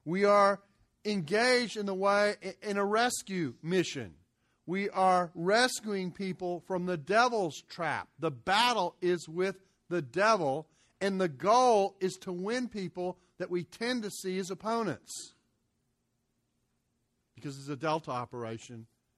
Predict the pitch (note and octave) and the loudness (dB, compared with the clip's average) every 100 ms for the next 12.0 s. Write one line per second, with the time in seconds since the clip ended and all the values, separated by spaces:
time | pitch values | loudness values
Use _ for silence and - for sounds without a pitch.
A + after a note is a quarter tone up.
0 | _ _ _ - B2+ A#2+ A2+ C#3 C3+ - | _ _ _ -12 -8 -8 -4 -2 -4 -2
1 | A#2+ A#2+ A2+ A#2 - A2 - D3+ - B2 | 0 0 0 -4 -10 -16 -12 -12 -12 -12
2 | A2 G#2 G2+ A2 G#2 F#2+ F#2+ _ _ _ | -8 -10 -12 -12 -10 -10 -14 _ _ _
3 | C3+ B2+ A#2 A#2+ A2 - C#2+ - - - | -8 -4 0 0 -2 -8 -18 -20 -20 -20
4 | _ _ _ _ _ _ _ _ _ _ | _ _ _ _ _ _ _ _ _ _
5 | _ _ _ _ _ _ - F3+ G#3 - | _ _ _ _ _ _ 0 2 2 0
6 | C4+ A#3+ G#3 G3+ A3 G3+ D#3+ G3 G3+ G3 | -2 0 -2 -2 -4 -6 -6 -6 -8 -10
7 | E3+ F3 F3+ F3 D#3+ F3+ E3+ F3 D#3 C#3+ | -12 -4 -2 -2 -4 -4 -6 -6 -6 -4
8 | D#3+ D#3+ C#3 B2+ C#3 B2 C#3 C3+ B2+ - | -2 -2 -4 -6 -8 -8 -4 -4 -4 -6
9 | B2+ G#2+ F#2 - _ _ - D#3+ F3+ - | -6 -6 -8 -16 _ _ -6 -4 -6 -4
10 | F#3 F3+ F3 F3 E3+ F3+ E3 F3 E3+ F3 | 0 0 -2 -4 -4 -6 -4 -2 -2 -6
11 | E3+ E3 D#3+ D#3 D3+ C#3 A#2 A2+ G#2 E2+ | -12 -12 -14 -10 -6 -6 -6 -12 -14 -16